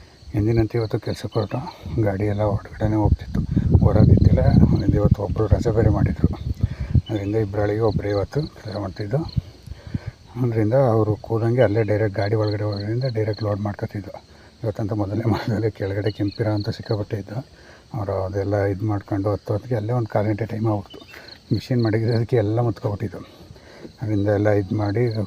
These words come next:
ಕೂದ್ರು. ಅವರು ಕೂದಂಗೆ ನಾವು ಹಂಗೆ ಡೈರೆಕ್ಟ್ ಗಾಡಿಗೆ ಟ್ಯಾಕ್ಟ್ರು, ಆಟೋ ಹೋಗ್ತಿತ್ತಿಲ್ಲ, ರೋಡ್ ಚೆನ್ನಾಗಿತ್ತಿಲ್ಲ, ಅದರಿಂದ ಟ್ಯಾಕ್ಟ್ರಿಗೆ ಡೈರೆಕ್ಟ್ ಹಂಗೆ ಕಡ್ಡಿ ಹೊಡ್ಕೊಂಡು ಒಬ್ಬರನ್ನೇ ಲೋಡ್ ಮಾಡ್ಕೊತಿದ್ದೆ. ಅವರು ಕೂದಿ ಇದು ಮಾಡಿದ್ರು. ಆಮೇಲೆ ಕೆಲವರಲ್ಲಂತೂ ಯಾವ್ದ ಬಿದ್ದುಬಿಟ್ಟಿದ್ರು,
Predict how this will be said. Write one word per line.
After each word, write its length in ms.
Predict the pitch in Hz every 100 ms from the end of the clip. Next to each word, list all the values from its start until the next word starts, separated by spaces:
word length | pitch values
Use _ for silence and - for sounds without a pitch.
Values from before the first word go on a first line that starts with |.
| -
ಕೂದ್ರು. 440 | 117 110 101 117
ಅವರು 160 | 110 107
ಕೂದಂಗೆ 420 | - 101 104 104
ನಾವು 280 | 104 104 104
ಹಂಗೆ 160 | 101
ಡೈರೆಕ್ಟ್ 320 | 101 101 104 104
ಗಾಡಿಗೆ 340 | 101 107 110
ಟ್ಯಾಕ್ಟ್ರು, 720 | - 117 113 110 - - 113 107
ಆಟೋ 300 | 104 113 110
ಹೋಗ್ತಿತ್ತಿಲ್ಲ, 540 | 110 107 113 - 120
ರೋಡ್ 240 | 113 110
ಚೆನ್ನಾಗಿತ್ತಿಲ್ಲ, 520 | - 113 113 107 110 113 151 - - - - - 120
ಅದರಿಂದ 300 | 110 117 104
ಟ್ಯಾಕ್ಟ್ರಿಗೆ 500 | - 104 - 113 113
ಡೈರೆಕ್ಟ್ 360 | 110 110 101
ಹಂಗೆ 180 | 104 107
ಕಡ್ಡಿ 240 | - 107
ಹೊಡ್ಕೊಂಡು 420 | 110 104 113 113 143 - - - - - - 107
ಒಬ್ಬರನ್ನೇ 300 | 98 113 123
ಲೋಡ್ 240 | 107 107
ಮಾಡ್ಕೊತಿದ್ದೆ. 600 | 110 104 107 - 104 127 139 - - - - - - - -
ಅವರು 200 | 117 117
ಕೂದಿ 340 | 123 123 127 131
ಇದು 220 | 113 120
ಮಾಡಿದ್ರು. 380 | 120 113 - - - - - - - -
ಆಮೇಲೆ 300 | 104 104 104
ಕೆಲವರಲ್ಲಂತೂ 800 | 101 117 113 117 117 117 110 139
ಯಾವ್ದ 220 | 117 107 123
ಬಿದ್ದುಬಿಟ್ಟಿದ್ರು, 560 | 117 107 104 104 -